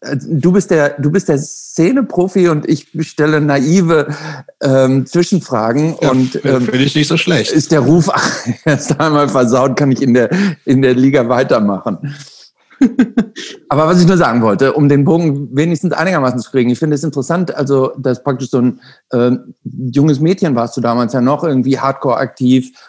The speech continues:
Speaker 1: politisch so ein bisschen, ähm, interessiert, willst eigentlich studieren und,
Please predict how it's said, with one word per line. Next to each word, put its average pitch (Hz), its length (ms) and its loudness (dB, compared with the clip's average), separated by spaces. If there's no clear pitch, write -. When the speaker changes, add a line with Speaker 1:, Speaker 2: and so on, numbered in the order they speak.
Speaker 1:
politisch 139 400 -2
so 147 60 0
ein 135 80 2
bisschen, 127 640 0
ähm, 120 360 0
interessiert, 131 800 0
willst 143 300 -2
eigentlich 135 340 -2
studieren 143 480 0
und, 135 320 -2